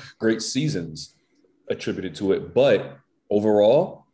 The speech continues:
and I would love your opinion after I say who this person is and what the franchise is, might be a top five swag team of all time in their sport when it comes to the players that played for that franchise. Not a good franchise,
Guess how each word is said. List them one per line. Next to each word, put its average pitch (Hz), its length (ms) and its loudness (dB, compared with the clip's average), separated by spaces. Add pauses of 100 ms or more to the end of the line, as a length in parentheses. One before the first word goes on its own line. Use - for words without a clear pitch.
and 98 100 -6
I 95 60 -4
would 95 160 -2
love 98 240 0
your 101 140 -4
opinion 98 300 -8
after 92 200 -4
I 90 80 -2
say 101 220 -4
who 92 140 -8
this 90 160 -12
person 92 300 -6
is 101 160 0
and 90 80 -6
what - 80 -10
the - 60 -8
franchise 82 520 -4
is, 85 360 -8 (760)
might 107 220 0
be 117 140 2
a 101 40 0
top 107 280 -2
five 101 420 0
swag 92 600 -2
team 92 280 -4
of 85 100 -8
all 90 260 0
time 85 540 -10 (220)
in 92 180 -10
their 85 160 -8
sport - 500 -12
when 98 140 -10
it 95 80 -8
comes 104 260 -6
to - 80 -12
the - 80 -10
players 92 540 -4
that 87 160 -8
played 87 260 -6
for 85 60 -10
that 80 180 -10
franchise. 80 480 -10
Not 92 120 -4
a 135 60 0
good 165 180 2
franchise, 180 680 -2